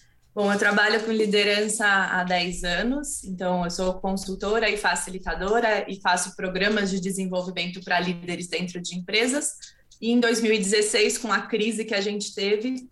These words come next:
a gente trouxe esse programa pra pessoa física. Então, foi em dois mil e dezesseis que a gente começou as turmas próprias, né, pra quem era líder e quisesse investir no seu desenvolvimento, não ficar esperando a empresa fazer, a pessoa podia ir por conta.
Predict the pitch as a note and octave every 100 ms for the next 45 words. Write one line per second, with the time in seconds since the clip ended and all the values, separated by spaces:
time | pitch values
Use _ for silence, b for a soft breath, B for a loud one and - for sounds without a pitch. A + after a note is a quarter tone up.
0 | - - G3+ G#3 G3+ G#3+ G#3 G#3 G#3 G3
1 | G#3+ G#3 G3 G#3 - G3 G#3 G3 G3+ G#3
2 | - F3+ D#3+ E3+ F3 F3+ F3+ F#3 G3+ F#3+
3 | G#3 F#3+ G3+ G3+ G3+ G3 - G#3 G3 G3
4 | F#3+ F#3+ G3 - G#3+ A3 A3+ A3 - G3+
5 | B3 D4 D4 - A#3+ A#3+ A#3 A#3+ A#3 A3
6 | G#3 G3 G3 G#3+ D3 G3+ F#3+ F#3 F#3 F#3+
7 | F#3 - _ F#3+ F#3+ G3 G#3 G3+ G3 F#3+
8 | F3+ F#3+ F#3 F#3 F#3 F#3 G3+ F3+ - F3
9 | F3+ - F3+ F#3 E3 F3 F3 F3 F#3 F3
10 | - F3 E3+ F#3+ G#3+ - - F3+ G3 G#3+
11 | G3+ G#3 F#3 G3 G3 A3+ A3+ F3+ D3 F3
12 | -